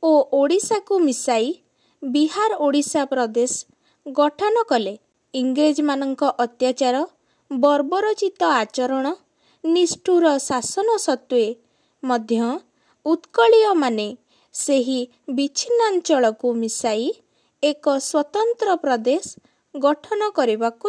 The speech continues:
ଚାହୁଁଥିଲେ। ଓଡ଼ିଆମାନଙ୍କ ମଧ୍ୟରେ ମାତୃଭୂମି ଓ ମାତୃଭାଷାର ଉନ୍ନତି ପାଇଁ ଜାତୀୟ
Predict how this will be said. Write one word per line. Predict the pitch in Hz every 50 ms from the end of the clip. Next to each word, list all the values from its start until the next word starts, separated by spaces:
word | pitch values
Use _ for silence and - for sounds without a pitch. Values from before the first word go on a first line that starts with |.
| 440
ଚାହୁଁଥିଲେ। | - 349 247 226 208 233 226 - - 202 202 214 - _ _ _ _ _ _ _ _ - -
ଓଡ଼ିଆମାନଙ୍କ | 269 277 294 330 330 330 302 277 254 247 240 233 233 233 226 226 - 240 233
ମଧ୍ୟରେ | 226 220 220 208 208 262 285 330 311 269 214 208 226 _ _ _ _ _ _ _ _ -
ମାତୃଭୂମି | 254 262 262 262 262 262 _ - 359 403 392 392 392 392 370 370 359 349 349 _ _ _ _ _ -
ଓ | 294 294 262 254
ମାତୃଭାଷାର | 254 247 240 240 _ - - 415 403 370 339 311 - - 302 285 285 285 277 285 _ _ _ _ _ _ -
ଉନ୍ନତି | 262 262 254 262 285 339 - - 427 381
ପାଇଁ | 381 311 262 220 214 226 240 _ _ _ _ _ _ _ _ _ -
ଜାତୀୟ | 277 247 240 277 269 277 285 _ - - 403 440